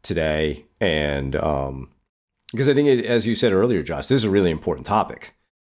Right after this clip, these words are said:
Um, certainly one we've touched on in various episodes, but it, uh, you know, it, it drives so much. Attitude really does,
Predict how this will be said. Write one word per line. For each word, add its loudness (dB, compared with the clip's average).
Um, -4
certainly 0
one 0
we've -8
touched -4
on -6
in -6
various -2
episodes, -2
but -8
it, -6
uh, -4
you -10
know, -10
it, -14
it -2
drives 2
so 0
much. -6
Attitude 0
really -2
does, -6